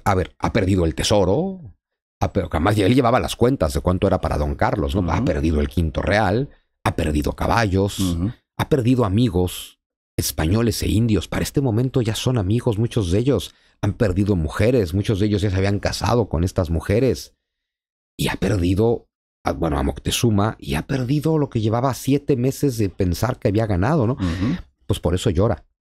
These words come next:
Speaker 1: por eso le llaman la noche triste, ¿no? Y ahí tiene que dar el mejor de sus discursos, porque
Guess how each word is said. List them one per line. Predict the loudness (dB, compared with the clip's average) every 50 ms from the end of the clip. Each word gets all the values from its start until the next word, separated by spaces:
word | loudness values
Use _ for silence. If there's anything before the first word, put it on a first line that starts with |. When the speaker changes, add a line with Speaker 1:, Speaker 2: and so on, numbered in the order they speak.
| _ _
Speaker 1:
por | _ -2 -2
eso | 0 0 0
le | 2
llaman | 2 2 2 2 2
la | 2 2
noche | 2 2 0 -2 -2
triste, | 0 0 -2 -2 0 -2 -2 0
¿no? | 0 -2 -2 -4 _ _ _ _ -20 -20 _ _ _ _ _ _ _ _ _ _ _ _ _ _
Y | -4 0 0
ahí | 0 2
tiene | 2 2 0 2
que | 2 2
dar | 2 4
el | 4 4
mejor | 2 2 2 2 4 4
de | 4 2
sus | 2 2 2 4
discursos, | 4 2 2 2 2 2 2 2 2 0 2 2 2 2 -2 -4 -12 -16 _ _ _ _ _ _ _ _ _ _ _ _ _ _ _
porque | 0 0 0 0 0 2 2 2 2 -2